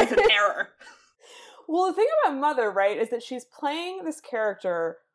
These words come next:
Speaker 2: who is incredibly passive. And as you said, her only characteristic is that she's anxious. And the roles in which she's been really good, which to my mind are Winter's Bone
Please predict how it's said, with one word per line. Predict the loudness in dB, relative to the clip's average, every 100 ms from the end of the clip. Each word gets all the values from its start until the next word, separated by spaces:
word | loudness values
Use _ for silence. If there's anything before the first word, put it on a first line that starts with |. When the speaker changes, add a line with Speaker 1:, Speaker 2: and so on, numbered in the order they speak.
| _ -8
Speaker 2:
who | -4 2
is | 4 4 2 -6
incredibly | -10 -10 -2 0 2 0 -2 -4 -6 -10
passive. | -6 -6 -6 -10 -10 -12 _ _ _ _ -2
And | 2 2 2
as | 0 0
you |
said, | -4 0 0
her | 0 -2 0
only | -2 -2 -6 -10 -14 -16 -10
characteristic | -6 -6 -6 -8 -8 -12
is | -12
that | -14
she's | -16 -12
anxious. | -12 -12 -16 -16 -20 _ _ _ _ 0
And | 2 2 -2 -14 _ -4
the | 0
roles | 2 2 2 0
in | -6
which | -6 -6
she's | -8 -12 -10
been | -10
really | -6 -6 -6
good, | -2 0 -2 -6
which | -10 -12
to | -8
my | -6
mind | -6 -6 -6
are | -8
Winter's | -10 -12 -12
Bone | -6 -6 -6 -10